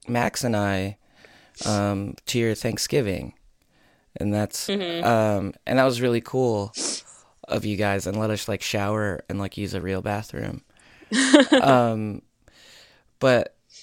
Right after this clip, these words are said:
Speaker 1: yeah, so before we get to me not knowing how to drive,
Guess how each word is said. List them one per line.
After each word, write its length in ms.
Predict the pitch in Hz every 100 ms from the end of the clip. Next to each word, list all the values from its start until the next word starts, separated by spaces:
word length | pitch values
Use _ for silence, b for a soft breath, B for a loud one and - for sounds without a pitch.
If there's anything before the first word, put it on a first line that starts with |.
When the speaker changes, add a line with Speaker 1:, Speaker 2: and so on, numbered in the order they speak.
| B - b b b b b
Speaker 1:
yeah, 160 | 160 170
so 460 | - 151 147 139 - _ _ _ _
before 380 | - 127 151 151
we 100 | 135
get 260 | 127 104 -
to 140 | 131
me 160 | 110 123
not 160 | 120
knowing 220 | 110 113 113
how 80 | 110
to 100 | 104
drive, 440 | - 110 110 104